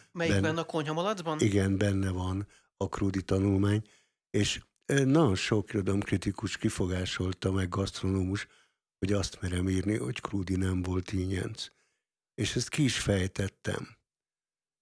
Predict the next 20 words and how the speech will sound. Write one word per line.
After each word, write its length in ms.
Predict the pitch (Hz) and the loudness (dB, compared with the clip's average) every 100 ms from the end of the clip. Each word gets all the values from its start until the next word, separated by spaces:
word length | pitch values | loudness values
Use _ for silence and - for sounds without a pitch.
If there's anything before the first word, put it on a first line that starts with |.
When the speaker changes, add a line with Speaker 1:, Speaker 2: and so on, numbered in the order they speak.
| _ - | _ 0
Speaker 2:
És 300 | 101 - - | 2 2 -2
a 80 | 110 | 2
másik 480 | 110 120 - 120 - | 4 4 0 -2 2
ilyen 300 | 104 98 - | 2 2 2
örök 260 | 98 101 | 2 0
tévedés 580 | - 98 98 98 101 92 | 0 0 2 0 0 -2
Krúdival 560 | - 101 104 98 101 101 | -2 0 2 2 2 0
kapcsolatban, 840 | 101 104 - 104 98 98 98 101 | -2 -2 0 2 0 0 0 2
hogy 280 | 95 98 98 - _ _ _ | 2 2 0 -12 _ _ _
ő 280 | 107 104 107 | 4 4 4
írt 300 | 135 113 98 | 4 2 2
volna 320 | 98 92 95 | 0 2 2
szakácskönyvet 960 | 92 - 92 92 92 - 95 92 92 90 | 0 -2 -2 -2 -4 -4 -2 0 -2 -4
vagy 160 | 98 95 | -2 0
recepteket. 920 | 92 - 95 90 - 87 - - - - _ _ _ | -2 -4 -4 -4 -6 -6 -8 -10 -14 -20 _ _ _
Nem, 340 | 143 151 87 | 2 4 2
ezeket, 580 | 90 107 120 - 127 - | -2 -2 -2 -2 -2 0
ö, 240 | 135 131 135 | 2 2 2
Krúdi 360 | 160 156 104 | 0 2 2
Zsuzsa, 680 | 98 113 107 92 90 110 | 2 2 2 2 2 0